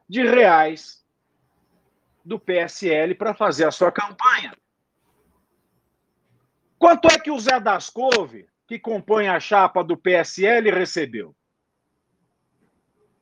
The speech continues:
Ou ele não merece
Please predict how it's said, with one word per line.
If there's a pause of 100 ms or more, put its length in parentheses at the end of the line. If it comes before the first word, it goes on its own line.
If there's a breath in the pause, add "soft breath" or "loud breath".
(720)
Ou
ele
não
merece